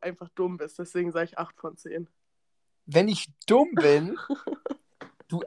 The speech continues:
Speaker 2: Arsch. Sei froh, dass du in Quarantäne bist, Alter.
Speaker 1: Okay.
Speaker 2: Okay.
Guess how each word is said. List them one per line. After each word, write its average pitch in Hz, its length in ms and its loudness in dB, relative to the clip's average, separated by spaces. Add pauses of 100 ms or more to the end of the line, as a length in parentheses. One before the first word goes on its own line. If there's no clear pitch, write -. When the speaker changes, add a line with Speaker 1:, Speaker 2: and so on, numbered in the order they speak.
Speaker 2:
Arsch. 220 540 2 (960)
Sei 160 140 8
froh, 190 180 -2
dass 214 220 2
du 196 80 -10
in 170 380 -6
Quarantäne 185 680 0
bist, 151 200 -12
Alter. 131 500 -2 (2250)
Speaker 1:
Okay. 170 440 -2
Speaker 2:
Okay. 120 60 -14